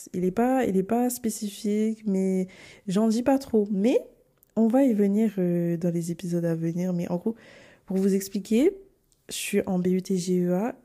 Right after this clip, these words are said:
et donc, euh, en vrai, moi, je savais pas trop ce que je voulais faire. Donc, euh, je me suis dit, la gestion, il y a un peu de tout. Surtout en B U T, il y a du management, de la communication et tout. Et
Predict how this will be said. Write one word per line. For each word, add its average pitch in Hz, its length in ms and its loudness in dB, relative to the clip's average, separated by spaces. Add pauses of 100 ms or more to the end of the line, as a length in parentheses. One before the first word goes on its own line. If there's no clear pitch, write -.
(120)
et 190 160 -2
donc, 226 480 -6
euh, 175 280 -2
en 180 100 -4
vrai, 220 140 -2
moi, 262 140 0
je 185 80 -6
savais 170 260 -6
pas 214 140 -8
trop - 180 -14
ce - 100 -8
que - 140 -8
je 175 100 -12
voulais 165 240 -6
faire. 226 400 -6 (840)
Donc, 190 360 -8
euh, 156 300 -6
je 151 120 -10
me 151 60 -6
suis 156 160 -12
dit, 170 160 -6
la 170 200 -2
gestion, 165 760 -10
il 165 60 -12
y 160 60 -10
a 165 60 -12
un 165 60 -18
peu 175 140 -12
de - 80 -16
tout. 170 520 -10 (640)
Surtout - 260 -10
en 185 100 -2
B 170 80 -4
U 165 140 -6
T, 175 140 -12
il 175 180 -4
y 170 60 -6
a 165 40 -6
du 165 160 -14
management, 160 800 -10
de 180 40 -16
la 160 60 -14
communication 160 640 -12
et 165 60 -8
tout. 285 320 -6 (760)
Et 262 240 2